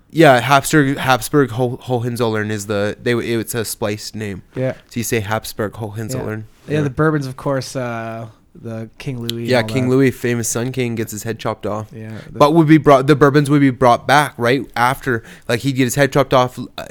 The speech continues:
Speaker 1: Napoleon
Speaker 2: Yeah, like,
Speaker 1: comes in.
Speaker 2: "Actually, we're going back
Speaker 1: But then
Speaker 2: to
Speaker 1: the kings,
Speaker 2: monarchy."
Speaker 1: yeah, all the monarchies, all the monarchs come together and they bring back the Bourbon dynasty.
Speaker 2: Yeah,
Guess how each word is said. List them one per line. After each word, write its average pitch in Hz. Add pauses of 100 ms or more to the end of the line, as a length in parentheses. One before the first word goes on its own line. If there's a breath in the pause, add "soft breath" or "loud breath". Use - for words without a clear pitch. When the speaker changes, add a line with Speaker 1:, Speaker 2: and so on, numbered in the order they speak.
Speaker 1:
Napoleon 127
Speaker 2:
Yeah, 180
like, 175
Speaker 1:
comes -
in. 240
Speaker 2:
"Actually, 233
we're 196
going 175
back 135
Speaker 1:
But 156
then 143
Speaker 2:
to -
Speaker 1:
the 135
kings, 139
Speaker 2:
monarchy." 156
Speaker 1:
yeah, 139
all 127
the 131
monarchies, 123
all 127
the 127
monarchs 120
come 123
together 117
and 113
they 110
bring 117
back 107
the 120
Bourbon 104
dynasty. 107
Speaker 2:
Yeah, 76